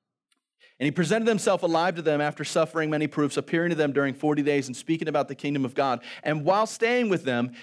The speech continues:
he ordered them not to depart for Jer-, from Jerusalem, but to wait for the promise of the Father, which he said, quote, "You have heard from me.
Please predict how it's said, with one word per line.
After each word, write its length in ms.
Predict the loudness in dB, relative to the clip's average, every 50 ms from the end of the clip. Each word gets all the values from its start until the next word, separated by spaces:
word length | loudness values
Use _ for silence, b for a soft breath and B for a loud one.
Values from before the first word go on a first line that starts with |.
| B
he 120 | 0 2 4
ordered 320 | 6 6 4 4 2 2
them 180 | 0 0 0 2
not 220 | 2 2 0 0
to 80 | 0 -2
depart 400 | -2 -2 0 0 0 0 0 0
for 120 | -2 -2
Jer-, 160 | -2 -2 -4 -6
from 240 | -2 -2 -2 -2
Jerusalem, 600 | 0 0 2 4 4 4 2 0 -2 -2 -4 -4 B B B B _
but 160 | -4 -4 -2 0
to 140 | 0 0 0
wait 320 | 2 2 2 2 2 0
for 200 | 0 0 2 2
the 100 | 2 0
promise 460 | 0 2 2 2 2 2 0 -2 -2
of 80 | -2 -2
the 80 | -2
Father, 500 | -2 0 0 2 2 4 2 2 0 0 B B B B
which 200 | 0 0 0 0
he 100 | 0 -2
said, 440 | -2 0 2 2 2 2 0 -2 b b b b _
quote, 280 | 0 0 0 0 -2
"You 340 | -2 0 2 4 6 6 4
have 180 | 4 2 0 -2
heard 640 | -4 -2 0 2 4 4 4 4 4 2 0 -4 B B B _
from 320 | _ -2 0 0 2 2
me. 380 | 2 2 2 0 -2 -4 -8